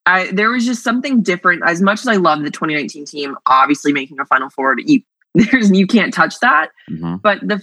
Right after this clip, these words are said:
Speaker 1: fun that I think this team had with the fans and what Bruce was able to have fun with, and, you know, the Peacock movement and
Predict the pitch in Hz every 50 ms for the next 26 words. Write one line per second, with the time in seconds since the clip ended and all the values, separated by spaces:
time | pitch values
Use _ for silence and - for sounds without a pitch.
0 | _ _ - 233 220 220 240 262 269 269 233 196 185 180 185 - 185 170 156 165
1 | 170 175 - - - 208 190 185 175 - - 165 156 151 147 147 147 147 151 -
2 | 143 139 _ - 160 160 - _ - 220 208 202 196 190 170 160 147 143 143 139
3 | - - 143 156 156 151 - _ _ _ _ - 165 170 185 190 190 196 185 -
4 | - - - 165 156 156 143 120 139 - - - - 131 143 - _ - 139 139
5 | 139 143 139 131 123 127 151 - - 135 135 - _ - - _ _ _ _ _
6 | _ _ _ - - 165 160 156 190 190 - - - 262 254 - - 220 202 202
7 | - - 170 160 160 151 165 156 143 139 135 131 127 120 - - 143 147 143 143
8 | 143 143 143 147 151